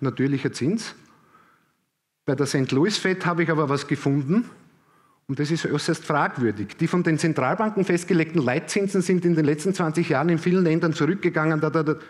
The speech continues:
natürliche Leitzinssatz in diesen Ländern gesunken ist. Ein sinkender natürlicher Zinssatz verringert die Fähigkeit einer Zentralbank, auf Rezessionen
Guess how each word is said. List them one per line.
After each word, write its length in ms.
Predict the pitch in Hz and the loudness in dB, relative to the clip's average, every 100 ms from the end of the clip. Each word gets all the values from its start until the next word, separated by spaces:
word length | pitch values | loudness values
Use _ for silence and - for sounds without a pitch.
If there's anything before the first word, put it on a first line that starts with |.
| - | -2
natürliche 560 | 156 151 175 208 202 170 | -2 2 2 2 2 2
Leitzinssatz 1400 | 135 170 - - _ _ _ - 214 277 - 156 180 | 2 -2 -6 -20 _ _ _ 0 2 2 2 -2 0
in 140 | 165 156 | 0 2
diesen 260 | 190 202 | 2 4
Ländern 320 | 165 180 180 | 4 2 2
gesunken 500 | 165 160 214 240 - | 0 0 2 0 2
ist. 320 | 117 85 - - - - - _ _ _ _ _ _ _ | 0 0 -8 -18 -20 -20 -20 _ _ _ _ _ _ _
Ein 260 | 139 147 127 - | -2 0 -2 -8
sinkender 500 | - 196 254 233 214 | 0 2 4 2 2
natürlicher 460 | 190 190 190 160 | 2 2 2 2
Zinssatz 500 | - 180 220 226 208 - - - | 2 0 2 0 -2 -6 -16 -10
verringert 640 | - 147 156 220 240 233 | -2 2 4 4 2 0
die 80 | 151 | -4
Fähigkeit 720 | - 139 180 233 208 220 196 | 0 2 4 2 0 -2 0
einer 180 | 180 147 | 0 0
Zentralbank, 720 | 156 135 117 120 175 196 190 | -2 0 0 0 0 0 0
auf 140 | 160 | 0
Rezessionen 960 | 151 139 - - 135 117 131 185 220 208 | 0 0 -4 -4 2 2 4 4 2 0